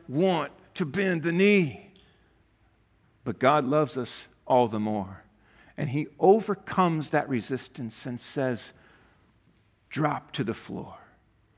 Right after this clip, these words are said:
and look to my son." If you're here and you have yet to turn from your sin in repentance and faith and run to Jesus, the humble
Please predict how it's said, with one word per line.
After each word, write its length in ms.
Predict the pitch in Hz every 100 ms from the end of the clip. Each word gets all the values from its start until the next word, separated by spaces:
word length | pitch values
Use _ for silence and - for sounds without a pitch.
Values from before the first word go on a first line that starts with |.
| _ _ _ _ _ _ _ _
and 200 | 139 123
look 180 | 127 -
to 120 | 113
my 160 | 95 95
son." 380 | - - 92 92 _ _ _ _ _ _ _ _ _ _ _ _ _ _ _ - _ _ -
If 120 | 151
you're 120 | 165
here 280 | 160 170 175
and 100 | 160
you 100 | 160
have 180 | 151 131
yet 260 | 160 160
to 140 | 156 135 - - _ -
turn 260 | 180 170
from 180 | - 160
your 100 | 151
sin 360 | - 175 165 165
in 100 | 151
repentance 580 | 147 175 156 156 147 147
and 140 | 139
faith 360 | - 160 139 - - -
and 280 | 165 143 160
run 240 | 185 190
to 120 | 170
Jesus, 640 | 135 156 180 - 156 - - - -
the 100 | 170
humble 680 | - 208 220 208 185 143